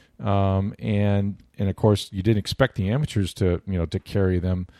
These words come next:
at least tee to green. So, um, it was, uh, <laughs> it was interesting, man. I got,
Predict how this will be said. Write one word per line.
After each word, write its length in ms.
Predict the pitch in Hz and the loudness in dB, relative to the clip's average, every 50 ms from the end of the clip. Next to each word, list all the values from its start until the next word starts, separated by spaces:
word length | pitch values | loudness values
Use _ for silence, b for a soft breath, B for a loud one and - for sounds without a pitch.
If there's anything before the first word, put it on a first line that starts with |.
| b b b b b | b b b b b
at 120 | 104 95 | -2 2
least 260 | 92 101 101 92 - - | 4 4 2 2 0 -2
tee 160 | - 110 98 | 0 0 0
to 80 | 90 | 0
green. 340 | 80 92 113 151 165 127 92 | 0 0 0 0 0 -2 -4
So, 360 | 82 - - 92 90 90 87 b b b b b b b b | -4 0 2 4 4 2 2 b b b b b b b b
um, 340 | - 95 90 90 90 87 104 - | -2 0 2 2 2 0 -2 0
it 120 | - 151 | 2 2
was, 280 | 165 147 123 98 95 110 | 4 4 4 4 4 4
uh, 300 | 104 101 95 92 92 87 B B B B | 6 6 6 4 2 0 B B B B
<laughs> 220 | B B B B | B B B B
it 220 | - 240 - - - | 2 2 2 4 6
was 200 | 175 156 120 120 | 4 4 6 4
interesting, 560 | 143 151 - 123 104 - - 110 107 101 98 | 0 0 2 0 0 0 0 -2 -2 0 0
man. 260 | 104 107 104 101 95 b b b b b b b | 2 2 2 2 0 b b b b b b b
I 120 | b 139 160 | b 2 4
got, 260 | 160 196 202 202 202 | 6 6 4 4 2